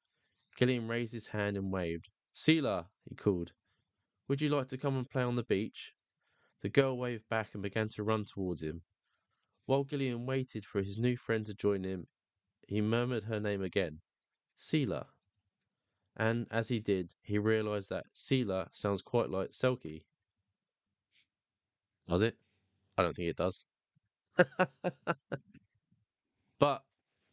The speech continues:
that's the end of that story. That was quite a nice story, actually. I quite enjoyed that one.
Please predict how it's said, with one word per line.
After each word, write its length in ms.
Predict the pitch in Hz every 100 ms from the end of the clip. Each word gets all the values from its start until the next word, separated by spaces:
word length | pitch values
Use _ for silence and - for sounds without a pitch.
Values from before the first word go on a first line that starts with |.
| _ _ _
that's 140 | 135 135
the 60 |
end 100 | 143
of 40 | 139
that 160 | 135
story. 420 | - 151 156 170 - _ _ _ 139
That 120 | 143
was 100 | 131
quite 220 | 143 117
a 40 | 123
nice 200 | 131 123
story, 300 | - 98 101
actually. 300 | - - 117
I 20 |
quite 220 | 117 107
enjoyed 240 | 101 117 101
that 160 | 85
one. 180 | 85